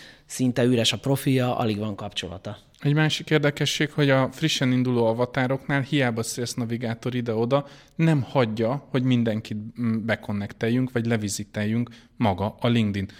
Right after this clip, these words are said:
Speaker 2: A robot is nagyon figyeli a LinkedIn al-, algoritmusainak a változását, és igyekszik úgy alakítani azt, hogy kiket próbálunk megvizitálni,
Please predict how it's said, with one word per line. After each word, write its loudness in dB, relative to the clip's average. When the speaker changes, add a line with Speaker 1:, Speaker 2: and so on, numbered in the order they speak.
Speaker 2:
A 0
robot 2
is -4
nagyon 0
figyeli 2
a 4
LinkedIn 2
al-, 0
algoritmusainak -2
a 0
változását, -4
és 0
igyekszik -2
úgy 2
alakítani 2
azt, -2
hogy -8
kiket -4
próbálunk 4
megvizitálni, -2